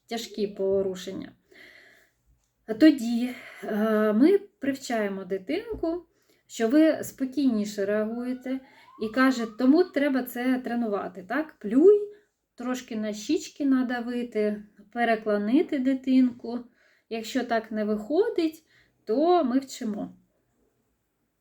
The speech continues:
Беремо, е, дуже міцну, е, якусь вірьовочку, мотузочку, о, мотузочку,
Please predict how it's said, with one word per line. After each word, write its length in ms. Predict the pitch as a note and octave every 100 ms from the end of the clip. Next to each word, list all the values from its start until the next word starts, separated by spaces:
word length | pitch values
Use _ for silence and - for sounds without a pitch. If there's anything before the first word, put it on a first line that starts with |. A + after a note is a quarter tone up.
| - _
Беремо, 720 | G3+ B3 D4 C4 G#3+ G#3 G#3+ - - _ _ _ -
е, 640 | A3 A3+ A3 A3+ A3 G#3 G#3+ - _ _ _ _ _ -
дуже 840 | F3+ C4 E4 C#4 B3+ C4+ C4+ C4+ B3+
міцну, 880 | A3 C4+ C4+ - A#3+ B3+ A3+ G#3+ G#3+ - _ _ _ _ _ _ _ -
е, 420 | G#3 G3+ G3+ F#3+ - -
якусь 720 | G3+ A3 A3 C4+ C4 - -
вірьовочку, 960 | G#3 B3+ B3 G#3+ G#3+ G#3+ - - A#3+ B3+ _ _ _ _ _ _ _ _ _ _ _ _ _ _ _ _ _ _ _ _ _ _ _ -
мотузочку, 920 | B3+ C4 A3+ G3+ G#3 G#3 - A3 G#3+
о, 160 | G#3+ G#3+ - _
мотузочку, 880 | A3 B3+ C4 A3 G3 G#3+ G#3+ - B3+